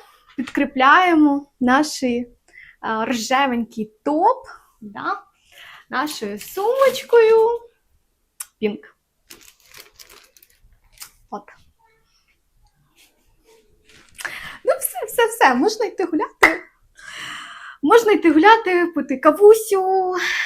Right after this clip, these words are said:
відпочивати, дихати свіжим повітрям. Але насправді у парку в мене є таке доволі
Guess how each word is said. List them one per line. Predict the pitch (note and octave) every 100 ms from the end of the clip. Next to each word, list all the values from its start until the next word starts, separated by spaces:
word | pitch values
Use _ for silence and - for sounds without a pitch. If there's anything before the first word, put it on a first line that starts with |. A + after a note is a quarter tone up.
| - -
відпочивати, | A#3+ - B3 - B3+ A#3+ C#4+ A4+ A4+ A4+ F#4+ F#4+ G4+ G4+ G4+ G4+ _ _ _ _ - - - - - - - _
дихати | G#3 A#3 C4+ B3+ A3+ A#3+ A#3 A3+ A3 A3 _ _ _ _ _ _ _ _ _ -
свіжим | - B3+ A#3+ A3+ A3+ - -
повітрям. | E4+ C4 G#3+ G#3+ D4 F4 - _ _ _
Але | - B3+ C4 A#3
насправді | A#3 - A3+ G#3
у | G#3+
парку | - A#3 - -
в |
мене | G3 G3+ G3
є | G3 -
таке | A3 -
доволі | G3 G3 G3+ G#3+